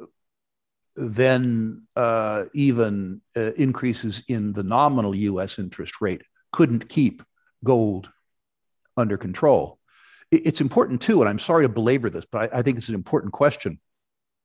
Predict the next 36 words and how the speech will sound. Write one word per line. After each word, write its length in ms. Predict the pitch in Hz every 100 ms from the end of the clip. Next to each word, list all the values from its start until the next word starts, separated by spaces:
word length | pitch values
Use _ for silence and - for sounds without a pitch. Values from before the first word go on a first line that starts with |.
| _ _ _ _ _ _ - - 151
Um, 440 | 131 117 110 101 _ _ _ - _ _ - - _ _ _ _ _ _ _ _ -
I, 100 | 143 165
I 20 | 151
think 180 | 240
it's 140 | 233 -
important 400 | 110 185 - -
to 100 | 110
note 420 | 117 151 - - 135
that 120 | 123
if 140 | 117
you 120 | 127
look 240 | 127 170 -
back 240 | 135 -
at 100 | 123
the 60 | -
history 420 | - 208 - 117
of 100 | 90
the 80 | 95
U 200 | 95 92
S 140 | 87
ten-year 340 | - 107 87 90
Treasury, 420 | - 101 85 92
at 80 | 87
least 200 | 143 -
the 60 |
history 280 | 113 135 113
that 100 | 92
I've 200 | 104 110
been 160 | 101 87
familiar 320 | 98 113 110 -
with 160 | 78 90
it 60 |
over 180 | 90 92
forty-five 560 | - 110 101 110 95 104
years, 360 | 131 90 - _ _ - - - - _
uh, 480 | 120 120 117 110 107